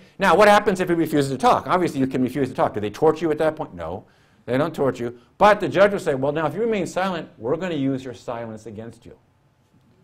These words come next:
We're gonna infer from your silence some bad stuff."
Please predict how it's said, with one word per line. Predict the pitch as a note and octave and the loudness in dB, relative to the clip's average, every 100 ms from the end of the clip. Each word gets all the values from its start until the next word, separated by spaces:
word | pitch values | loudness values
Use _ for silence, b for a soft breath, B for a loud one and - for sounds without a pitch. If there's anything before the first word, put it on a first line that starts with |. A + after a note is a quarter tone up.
| _ _ | _ _
We're | A#2+ F#3 | 0 2
gonna | G3+ F3+ | 2 0
infer | D3+ C3+ - G3+ C#3 A2+ E3+ G3+ - _ _ _ _ _ _ _ _ _ | 0 -2 0 4 4 2 -2 -6 -18 _ _ _ _ _ _ _ _ _
from | B2+ C#3+ | -4 0
your | F3+ | 0
silence | G#3 F3 C#3 A#2 C3+ - - - _ _ - | 0 0 0 0 -2 -8 -14 -20 _ _ -8
some | D#3+ | -2
bad | C3 A#2+ C3+ | 2 2 0
stuff." | - B3+ F2+ - - | 2 2 2 -6 -20